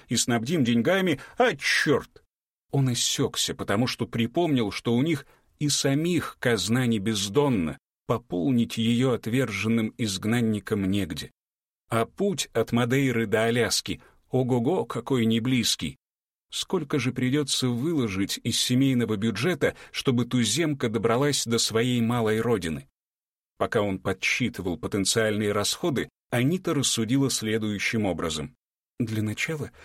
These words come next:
надо бы переговорить с этим сеньором, воззвать к его совести. Вдруг он не так уж безнадёжен». «Тоже дело». Алекс оживился. «Я об этом и толкую. К совести лучше всего взывать посредством вот этого».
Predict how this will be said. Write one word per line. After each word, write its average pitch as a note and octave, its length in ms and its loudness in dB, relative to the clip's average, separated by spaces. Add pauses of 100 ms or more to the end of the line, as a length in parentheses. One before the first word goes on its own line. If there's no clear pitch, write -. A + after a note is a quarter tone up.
(320)
надо B2 240 0
бы A2+ 240 0
переговорить C3 840 -2
с - 160 -2
этим G#2 220 -2
сеньором, A2+ 600 0 (380)
воззвать D#3+ 600 -2
к - 100 -10
его A2 240 0
совести. - 600 0 (280)
Вдруг F3+ 380 -2
он A#2+ 260 2
не D#3 140 2
так C#3 240 -2
уж - 180 -8
безнадёжен». A#2+ 680 0 (600)
«Тоже C#3 340 4
дело». D#3 340 -2 (320)
Алекс C3 380 -2
оживился. B2 680 0 (300)
«Я F#3+ 220 2
об D3 100 2
этом C3+ 240 2
и - 20 -4
толкую. G2 540 -2 (200)
К - 80 -8
совести D#3+ 460 -2
лучше C3 340 0
всего C#3 320 0
взывать B2+ 460 -2 (380)
посредством C#3 880 0
вот F#3 320 -2
этого». - 360 -2